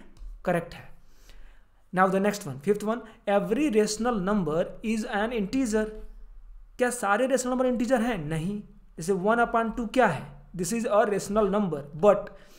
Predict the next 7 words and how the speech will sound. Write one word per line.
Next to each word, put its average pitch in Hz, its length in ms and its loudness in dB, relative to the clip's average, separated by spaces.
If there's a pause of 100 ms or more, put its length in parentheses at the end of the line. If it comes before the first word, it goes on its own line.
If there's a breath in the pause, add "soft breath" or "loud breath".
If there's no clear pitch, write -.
(220 loud breath)
it 175 140 0
is 226 160 -2
not 196 460 2 (120)
a, 185 240 0 (1400)
not 185 200 2
an 214 200 2
integer, 233 460 0